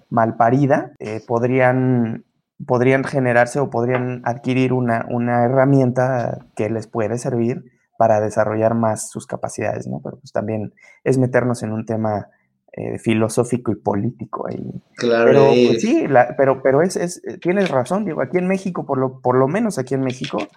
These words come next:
Speaker 1: es la realidad de que, pues, la, eh, una gran cantidad de personas, de, de población de pocos recursos económicos, no tienen el acceso necesario a las tecnologías de la información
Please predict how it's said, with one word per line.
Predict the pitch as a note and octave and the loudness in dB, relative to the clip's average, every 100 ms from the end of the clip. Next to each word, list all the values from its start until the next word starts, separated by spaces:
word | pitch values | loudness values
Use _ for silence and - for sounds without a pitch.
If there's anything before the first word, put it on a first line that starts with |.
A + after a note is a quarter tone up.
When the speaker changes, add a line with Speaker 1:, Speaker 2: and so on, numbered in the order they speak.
| _ _ _ _ - | _ _ _ _ 0
Speaker 1:
es | C3+ C#3+ D3 D3 C#3 - - - _ | 2 4 4 2 -2 -10 -12 -14 _
la | C3 B2 A#2+ | -2 2 2
realidad | B2 A#2+ B2 B2 D3+ C#4 | 2 0 0 0 0 0
de | D4 C#3 A#2 | -2 -6 -6
que, | - A#2 A2+ A2+ A2+ _ _ _ | -4 -2 -2 -4 -8 _ _ _
pues, | - B2 A#2 | -2 0 2
la, | A#2 A#2 - A#2+ A#2 | 4 4 4 0 -2
eh, | A2+ | -2
una | B2+ C#3+ | 0 0
gran | C#3 C3+ C#3 D3+ D#3+ | 4 4 4 2 0
cantidad | D#3+ B2+ B2 A#2+ B2+ | 0 0 0 -2 -2
de | C#3+ | -2
personas, | B2 - B2 B2 D3 A#3 D#3+ | -6 -6 -8 -8 -8 -10 -10
de, | A2+ G2+ - - | -10 -10 -12 -12
de | G#2+ G#2 A2+ | -12 -10 -12
población | - A2 A2 G#2 C3 B2+ B2+ | -10 -6 -4 -4 -4 -2 0
de | B2+ A#2 A2 _ - | 0 0 -4 _ 0
pocos | C3+ C3 C#3+ C3 | 0 2 0 0
recursos | A#2+ G2+ B2 C3+ B2+ B2 | 0 -2 -4 -2 -4 -4
económicos, | - A#2+ B2+ C3+ C3+ G#3 G#3 - - | -4 0 0 0 -2 -4 -6 -16 -6
no | C#3+ D3 D3 D#3+ F#3 | -2 0 4 4 2
tienen | F3+ D#3 D#3 C#3+ | 0 -4 -2 -2
el | A#2+ | 0
acceso | A2 - C3 B2 C3 | 0 0 -2 -2 -2
necesario | C3 A2+ G#2+ - A#2 A#2 C#3+ A#3 - _ - | -2 -4 -6 0 4 4 2 -2 -10 _ -4
a | G#2+ | -2
las | G#2+ G#2 | -2 -2
tecnologías | A#2+ A#2+ A2+ A2 C#3 C3+ | -4 -2 -2 -2 -2 -2
de | C#3 | 0
la | C#3 | -2
información | B2+ A#2+ A2+ G#2 C#3 C3 C3 | -4 -6 -6 -6 -4 -4 -6